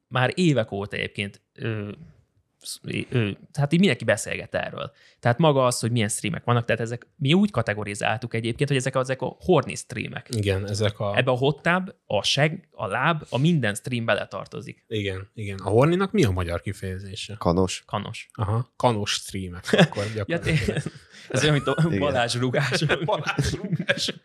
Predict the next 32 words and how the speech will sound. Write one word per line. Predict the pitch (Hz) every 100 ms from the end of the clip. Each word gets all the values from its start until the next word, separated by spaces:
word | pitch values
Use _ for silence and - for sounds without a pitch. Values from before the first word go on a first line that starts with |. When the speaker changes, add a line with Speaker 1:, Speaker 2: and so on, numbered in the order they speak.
| _
Speaker 2:
igen. | - - - _ - - - - - - _ -
Speaker 1:
Szóval | 131 131
Speaker 2:
Szóval |
Speaker 1:
tehát | 143 143
meg |
ez | 139
a | 135
filmesztelen | 131 123 123 - 120 117
streamelgetés, | - 127 120 113 113 117 110 113 104 -
ez | - 120
a |
bájolgás | 117 131 143 127 123 127 127
a |
kamera | - 120 117 117
előtt, | 117 113 -
jogázás. | 120 139 147 131 117 110 113 110 110 - _
Speaker 2:
Ja, | 107 98
ja, |
Speaker 3:
Igen, | 107
Speaker 2:
ja. | 107
Speaker 3:
és | 98 101 -
tele | 127
van | 92 87
ilyennel | 87 85 85 82
a | 85
Twitch, | - 87 -
és | 85 92
egyébként | 90 - 92 -
annyira | 107 101 85 -
álszent | 85 82 - 82 80
az | 78
egész, | 73 69 65 85 -